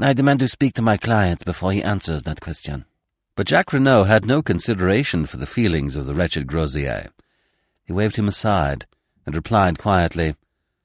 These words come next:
"Certainly I recognize it. It is a present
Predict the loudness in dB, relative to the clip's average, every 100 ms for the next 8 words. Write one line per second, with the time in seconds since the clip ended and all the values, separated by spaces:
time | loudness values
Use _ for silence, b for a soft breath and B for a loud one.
0 | _ _ -2 -2 0 0 0 0 -4 -6
1 | -6 -4 -4 -6 -14 -20 _ _ _ _
2 | _ _ -4 -4 -4 0 0 0 -4 -10
3 | -20